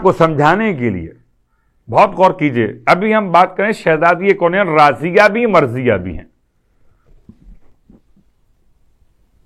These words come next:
اب کتنی امن پسند شخصیت ہیں، اب کتنی صلح کا راستہ چننے والی خاتون ہیں۔ اللہ اکبر۔ کسی موقع پر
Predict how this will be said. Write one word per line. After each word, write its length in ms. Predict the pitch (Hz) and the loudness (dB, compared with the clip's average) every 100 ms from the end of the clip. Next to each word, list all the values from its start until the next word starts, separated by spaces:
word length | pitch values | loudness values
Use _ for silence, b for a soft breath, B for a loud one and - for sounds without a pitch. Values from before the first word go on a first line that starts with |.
| _ _ _ - - | _ _ _ -10 0
اب 320 | 214 214 - | 0 0 -8
کتنی 600 | 185 - 175 202 254 262 254 | -10 -8 -6 -4 -2 -4 0
امن 360 | 202 214 220 185 | 2 2 0 -2
پسند 340 | - - 196 | -4 -4 -6
شخصیت 680 | - 160 - 151 135 117 - | -4 -6 -4 -6 -6 -6 -10
ہیں، 60 | 110 _ _ _ _ - - _ _ _ _ _ _ _ _ _ _ - | -20 _ _ _ _ -20 -20 _ _ _ _ _ _ _ _ _ _ -4
اب 340 | 196 214 - - | 0 0 -4 -2
کتنی 480 | 185 180 208 247 | -2 -2 -6 -4
صلح 500 | 240 - 196 233 226 226 | -4 0 4 6 6 4
کا 100 | 175 | 2
راستہ 440 | 147 196 185 - 214 190 | 4 2 2 -2 0 0
چننے 300 | 180 202 165 | -2 0 2
والی 260 | 160 190 | 4 2
خاتون 520 | - 147 120 175 160 | 0 -2 0 -2 -2
ہیں۔ 140 | 110 101 | -4 -6
اللہ 240 | 123 123 117 | -4 -2 0
اکبر۔ 580 | 113 90 101 - 82 - _ _ _ | 0 -2 -10 -12 -20 -20 _ _ _
کسی 440 | 202 - - 214 135 | -2 -2 -4 -6 -6
موقع 640 | 110 127 208 208 202 196 120 | -2 2 2 2 2 0 2
پر 260 | 143 113 | -2 -2